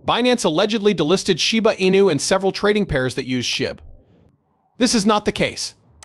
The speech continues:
Decentralized app developers can now use shib as a native token in the newly revealed Shibarium ecosystem, which is built on Ethereum Layer two. Data shows that the biggest Ethereum whale, Shiba Inu holdings, have increased by hundreds of millions of dollars in just over a week.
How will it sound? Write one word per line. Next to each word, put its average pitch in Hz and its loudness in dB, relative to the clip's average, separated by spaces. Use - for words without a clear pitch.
Decentralized 240 2
app 190 0
developers 185 0
can 156 0
now 185 2
use 214 2
shib 208 2
as 147 0
a 147 2
native 175 2
token 190 0
in 151 0
the 147 2
newly 208 2
revealed 170 2
Shibarium 156 0
ecosystem, 139 -4
which 120 -4
is 135 -2
built 170 0
on 156 0
Ethereum 160 2
Layer 135 2
two. 160 0
Data 269 2
shows 175 2
that 160 -2
the 143 0
biggest 247 0
Ethereum 175 2
whale, 139 2
Shiba 196 -2
Inu 180 2
holdings, 160 0
have 131 -2
increased 240 -2
by 147 -2
hundreds 262 0
of 220 4
millions 190 2
of 135 -4
dollars 147 0
in 123 -4
just 151 -2
over 131 2
a 113 2
week. 107 -8